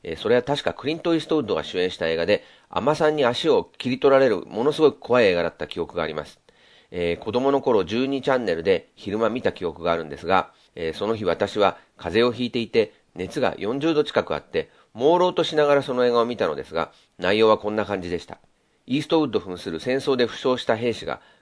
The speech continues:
教会にたどり着き、海女さんたちになぶり物にされ、挙句に足を切り取られるという救われない展開だったと思います。映画の最後、海女さんにイーストウッドが毒入りスープを飲まされて、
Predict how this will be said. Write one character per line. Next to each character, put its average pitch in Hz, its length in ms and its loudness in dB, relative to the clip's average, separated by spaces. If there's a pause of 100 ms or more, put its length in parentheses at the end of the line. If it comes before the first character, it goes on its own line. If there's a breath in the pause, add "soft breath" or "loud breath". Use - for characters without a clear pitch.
教 127 180 -2
会 123 180 2
に 120 100 -4
た 107 120 -4
ど 117 100 0
り 123 100 -2
着 - 100 -18
き、 - 220 -16 (480 soft breath)
海 120 140 -2
女 165 80 4
さ 185 120 4
ん 156 60 -8
た 104 100 4
ち 87 120 -8
に 76 200 -10
な 92 120 -4
ぶ 143 100 4
り 170 60 2
物 160 220 6
に 139 80 2
さ 147 140 -4
れ、 139 240 -2 (300 loud breath)
挙 127 240 0
句 156 100 -2
に 98 180 -4 (460 soft breath)
足 - 240 -2
を 123 80 4
切 - 180 -6
り 127 80 -2
取 160 120 6
ら 151 80 8
れ 147 80 8
る 104 80 2
と 82 120 -6
い 69 80 -6
う 73 60 -8
救 - 180 -2
わ 127 60 10
れ 131 60 8
な 127 120 4
い 120 80 4
展 113 220 0
開 113 160 0
だ 107 80 2
っ 104 60 -6
た 85 100 -2
と 78 80 -8
思 76 120 -4
い 73 40 -6
ま 71 100 -8
す。 - 180 -20 (540 soft breath)
映 135 140 2
画 143 100 4
の 131 80 -2
最 123 200 2
後、 - 180 -4 (220 soft breath)
海 101 140 -4
女 131 80 0
さ 135 140 0
ん 131 60 -2
に 123 200 -6 (100)
イ 139 120 -4
ー - 20 -2
ス - 80 -12
ト 156 140 0
ウ 147 40 -4
ッ 127 60 -8
ド 104 100 -2
が 80 220 -2
毒 117 260 -6
入 185 80 0
り 175 60 -2
ス 175 160 -6
ー 170 60 -6
プ - 120 -6
を 80 80 -4
飲 78 60 -10
ま 87 160 -6
さ 95 120 -2
れ 82 100 0
て、 82 240 -4